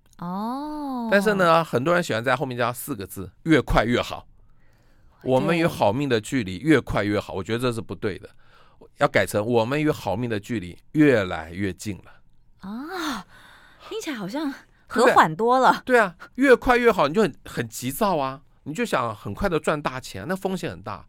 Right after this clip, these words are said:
Speaker 1: 嗯。
Speaker 2: 但是越来越近了，你就用简单的方法慢慢赚，其实就会越来越近。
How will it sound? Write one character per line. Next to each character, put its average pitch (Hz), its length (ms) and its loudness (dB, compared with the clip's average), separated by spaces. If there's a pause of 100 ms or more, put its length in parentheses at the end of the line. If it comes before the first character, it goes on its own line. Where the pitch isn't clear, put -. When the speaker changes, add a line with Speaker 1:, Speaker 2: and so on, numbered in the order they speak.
(140)
Speaker 1:
嗯。 254 220 -10
Speaker 2:
但 208 100 -4
是 226 60 -10
越 240 180 2
来 143 140 2
越 160 180 -2
近 156 180 -10
了， 123 60 -8
你 107 60 -10
就 156 160 -6
用 160 220 -4
简 92 280 -12
单 135 120 -6
的 139 140 -4
方 123 240 -10
法 - 220 -16
慢 156 240 -6
慢 123 260 -8
赚， 98 240 -12 (400)
其 135 160 -8
实 147 160 -6
就 147 120 -4
会 131 120 -4
越 131 160 -2
来 92 100 -6
越 90 140 -10
近。 90 160 -14